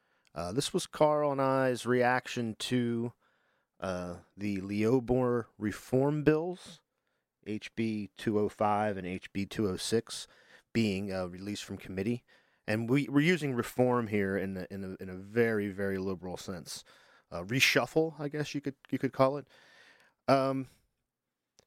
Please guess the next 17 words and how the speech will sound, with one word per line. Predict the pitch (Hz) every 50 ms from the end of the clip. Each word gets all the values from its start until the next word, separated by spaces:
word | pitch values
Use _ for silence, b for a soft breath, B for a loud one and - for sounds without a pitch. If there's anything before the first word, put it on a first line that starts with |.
| _ _
yeah, | - 196 196 151 127
so | - - - 170 165 165 165 160 151
this | 156 233 - -
was | 240 190
our | 180 156
initial | 143 147 143 - 147 127
reaction. | 123 120 123 127 127 - - 135 120 120
I | 101 107 117
think | - 208 180 -
we | 156
stand | - - - 123 113 113 104
by | 107 104 110 113 113
this. | 104 113 113 113 - - - - -
I | - 107
think | - - 143 - 120
what's | 117 110 -
only, | 127 120 113 113 113 104 101 -